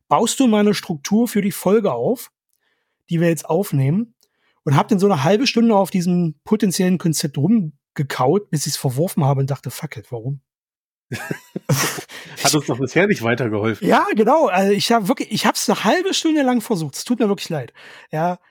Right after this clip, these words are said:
Speaker 1: ich hab's eine halbe Stunde lang versucht, in irgendeiner Weise etwas Professionalität hier reinzubekommen.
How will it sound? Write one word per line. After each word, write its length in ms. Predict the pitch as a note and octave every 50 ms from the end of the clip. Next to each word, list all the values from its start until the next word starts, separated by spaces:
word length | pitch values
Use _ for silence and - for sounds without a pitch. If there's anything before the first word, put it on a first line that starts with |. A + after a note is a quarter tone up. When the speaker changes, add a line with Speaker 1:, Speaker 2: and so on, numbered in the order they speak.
| _ _ -
Speaker 1:
ich 140 | - -
hab's 180 | G3 G3+ - -
eine 140 | G3+ - -
halbe 280 | G3+ A3+ C4 C4+ A#3+
Stunde 300 | - - B3 A#3+ A3+ A3+
lang 280 | G#3 G3 G3 G3 F#3+ F#3
versucht, 640 | - - E3+ D#3 C3+ D3 F#3 G#3+ A#3+ A3 - - _ _ - - _ _ _
in 240 | - F#3+ G#3 - _ -
irgendeiner 500 | B3 B3 D4+ D#4+ D4+ D4+ - C4+ B3+ A#3
Weise 580 | G#3+ G3+ G3+ G3 F#3+ D#3 D#3 D3 C#3 C3 C3+ - _ _ _ _ _ _
etwas 640 | - A3+ C4 B3+ - - C4+ C4 - - - - _ _ -
Professionalität 840 | - - A#3 A3 A3+ F#3+ - G3+ F#3 F3+ E3+ E3+ D3 - F3 D#3
hier 120 | - E3 D3
reinzubekommen. 720 | D#3 D#3+ D3 - C3+ A#2+ B2 B2+ - C3+ C3 C#3+ D#3+ F#3